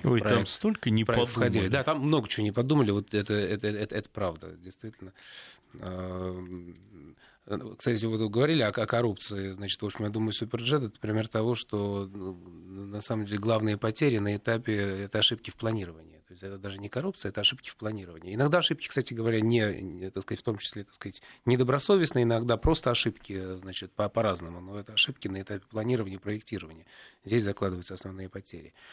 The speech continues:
Speaker 2: А М С двадцать один, ну, видите, тоже, э, изначально проект сконфигурировали как глоб-, такой глобальный, э, с высокой долей, э, зарубежных комплектующих, э, и теперь его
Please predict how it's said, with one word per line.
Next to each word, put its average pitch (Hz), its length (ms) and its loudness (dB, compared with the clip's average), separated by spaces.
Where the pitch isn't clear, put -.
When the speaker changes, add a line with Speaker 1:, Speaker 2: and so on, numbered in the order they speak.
Speaker 2:
А 101 100 2
М 135 140 4
С 156 80 2
двадцать 147 320 2
один, 165 300 6
ну, 151 100 8
видите, 175 320 4
тоже, 139 420 4
э, 104 460 4
изначально 123 440 2
проект 127 280 4
сконфигурировали 113 960 4
как 113 240 0
глоб-, 113 260 4
такой 113 260 0
глобальный, 113 800 2
э, 101 220 -12
с - 160 -6
высокой 117 420 0
долей, 107 420 2
э, 101 400 2
зарубежных 107 540 0
комплектующих, 117 960 2
э, 98 680 0
и 104 420 2
теперь 120 300 2
его 110 420 4